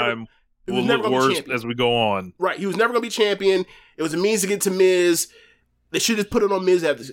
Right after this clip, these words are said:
Speaker 2: if that was the case. Like, yeah. So,
Speaker 1: Yeah,
Speaker 2: yeah.
Speaker 1: um, I don't know, man. I, I feel like something with Biggie needs to change. Um, the goofiness is
Speaker 2: Move over from, uh, the, he needs to move. Are you saying he needs to move away from New Day entirely?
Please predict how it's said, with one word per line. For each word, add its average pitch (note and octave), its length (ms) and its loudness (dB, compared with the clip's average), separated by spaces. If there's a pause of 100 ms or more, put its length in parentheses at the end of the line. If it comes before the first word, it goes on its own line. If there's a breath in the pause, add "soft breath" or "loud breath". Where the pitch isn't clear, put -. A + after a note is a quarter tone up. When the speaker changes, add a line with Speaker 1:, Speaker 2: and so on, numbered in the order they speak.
Speaker 2:
if D3 140 0
that C#3 140 0
was B2 100 -14
the - 60 -18
case. - 320 -14 (180)
Like, D3 320 -4 (1800)
yeah. - 220 -6 (720)
So, E3+ 160 0
Speaker 1:
Yeah, A2+ 360 2
Speaker 2:
yeah. A#2 420 0
Speaker 1:
um, A2 260 -6 (560)
I D3+ 180 0
don't F3 120 0
know, E3 140 2
man. A#2 320 0
I, B2+ 400 0 (600)
I E3 200 -2
feel D3 220 -4
like B2+ 200 0
something A#2+ 300 -6
with G#2 120 -6
Biggie G#2 260 -2
needs G2+ 220 -6
to F2 60 -18
change. F#2 600 -6 (340)
Um, G2+ 800 -2 (680)
the C3 100 -2
goofiness C3+ 760 0
is A#2 160 0
Speaker 2:
Move F3+ 120 0
over F3+ 180 2
from, D#3+ 200 -2
uh, D3+ 360 2
the, C#3 220 -6
he D#3+ 100 -2
needs F3+ 140 0
to D#3+ 60 -4
move. E3+ 200 0
Are C#3+ 160 2
you D3+ 80 -4
saying D#3+ 180 0
he D#3 60 2
needs C#3+ 100 -2
to D3 60 -6
move D3 160 -2
away C#3+ 180 2
from C#3 200 0
New D3+ 220 0
Day D3+ 200 2
entirely? E3+ 420 0